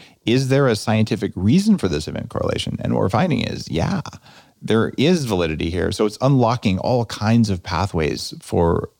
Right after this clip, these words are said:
for us to become, uh, not, not necessarily older. That's a side effect of just being healthier.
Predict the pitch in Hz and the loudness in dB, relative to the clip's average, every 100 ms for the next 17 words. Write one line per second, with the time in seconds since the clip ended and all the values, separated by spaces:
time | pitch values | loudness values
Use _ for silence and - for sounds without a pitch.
0 | 92 - 92 90 90 82 - 90 92 92 | -6 0 0 0 -2 -4 -2 0 2 0
1 | - - - 50 - - 117 151 185 - | -2 -6 -14 -16 -14 -2 2 2 2 -4
2 | - - - _ - 127 147 165 - 135 | -14 -20 -20 _ -2 0 2 2 2 0
3 | - 127 110 85 90 - 107 104 151 123 | 2 2 2 0 0 -2 -2 0 0 0
4 | 76 71 87 92 85 82 78 90 127 62 | -2 -4 -4 -4 -4 -2 0 0 0 -4
5 | - | -8